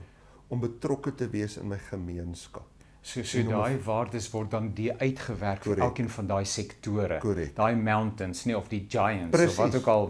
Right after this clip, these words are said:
Speaker 1: Ja,
Speaker 2: eh,
Speaker 1: so.
Speaker 2: eh, op wat manier ook al daarna verwys word. En, en, eh, afhangende van, en jy kan in meer, meer as een sektor wees uit die aard van die saak,
Speaker 1: Ja.
Speaker 2: maar dan kan jy, eh,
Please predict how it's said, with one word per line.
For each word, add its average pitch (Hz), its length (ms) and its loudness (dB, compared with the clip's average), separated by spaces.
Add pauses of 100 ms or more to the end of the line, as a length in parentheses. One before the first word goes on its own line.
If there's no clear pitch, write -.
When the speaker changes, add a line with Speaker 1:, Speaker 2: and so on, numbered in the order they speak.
(120)
Speaker 1:
Ja, 107 160 2
Speaker 2:
eh, 98 40 0
Speaker 1:
so. 101 140 -4
Speaker 2:
eh, 101 180 -2 (100)
op 101 80 -10
wat 101 140 -4
manier 101 320 -4
ook 107 120 -6
al 95 180 -2 (340)
daarna 101 260 0
verwys 95 460 -4
word. 92 220 -6 (240)
En, 104 300 -4
en, - 300 -6
eh, - 180 -10 (160)
afhangende 123 460 0
van, 151 200 -2
en 113 100 0
jy 104 120 0
kan 107 160 -4
in 104 160 0
meer, 123 360 2
meer 120 140 0
as 131 80 -2
een 104 160 0
sektor 98 460 -2
wees 87 220 -6
uit 87 100 -6
die 87 100 -4
aard 85 200 -4
van 92 120 -10
die 85 80 -8
saak, 110 380 -6 (200)
Speaker 1:
Ja. 73 120 -8
Speaker 2:
maar 101 220 0
dan 104 200 -2
kan 107 180 -4
jy, 98 360 0
eh, - 240 -4